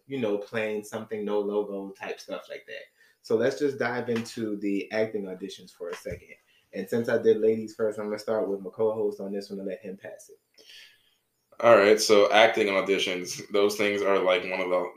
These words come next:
Speaker 2: like, those are almost gold. <laughs> If you, if you even get the, I'll, I'll call it, I'll call it silver.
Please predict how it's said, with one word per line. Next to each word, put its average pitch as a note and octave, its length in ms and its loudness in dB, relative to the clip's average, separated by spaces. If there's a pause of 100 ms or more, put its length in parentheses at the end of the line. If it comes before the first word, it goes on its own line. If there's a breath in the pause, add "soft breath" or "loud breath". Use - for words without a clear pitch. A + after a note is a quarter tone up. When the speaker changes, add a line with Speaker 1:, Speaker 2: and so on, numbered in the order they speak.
Speaker 2:
like, F#2 240 -2
those G#2 160 2
are F2+ 260 2 (220)
almost F2 320 -4
gold. F2+ 400 0 (160)
<laughs> - 140 4 (680 loud breath)
If G2 120 2
you, G2+ 180 -4
if A#2+ 160 0
you A#2+ 160 2
even G#2+ 160 -4
get G#2 160 0
the, F#2 220 -8
I'll, A#2+ 200 8
I'll C#3 120 6
call C#3+ 220 8
it, - 100 2
I'll D#3 120 2
call D#3 180 4
it - 60 -2
silver. G2+ 520 0